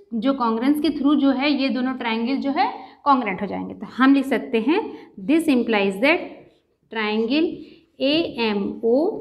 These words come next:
is congruent to triangle बीएमओ by आरएचएस,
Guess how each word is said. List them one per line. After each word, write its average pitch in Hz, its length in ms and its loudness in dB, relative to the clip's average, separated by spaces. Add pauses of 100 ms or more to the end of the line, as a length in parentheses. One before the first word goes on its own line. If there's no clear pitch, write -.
(640)
is 277 280 0 (680)
congruent 226 600 0
to 339 80 4 (140)
triangle 208 600 -2 (180)
बीएमओ 214 920 0 (1040)
by 220 420 0 (1400)
आरएचएस, - 1800 -4